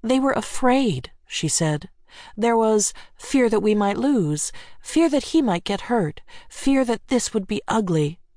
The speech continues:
fear that it would hurt our family." Nine years later, Michelle Obama ends her time as First Lady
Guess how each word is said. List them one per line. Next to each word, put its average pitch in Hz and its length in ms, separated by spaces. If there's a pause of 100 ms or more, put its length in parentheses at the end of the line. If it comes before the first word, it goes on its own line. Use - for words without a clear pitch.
fear 247 340
that 185 160
it 185 100
would 190 240
hurt 233 180
our 156 140
family." 165 640 (1800)
Nine 254 420
years 202 400
later, 165 400 (260)
Michelle 254 360
Obama 214 520
ends 254 280
her 269 140
time 160 380
as 170 140
First - 380
Lady 175 340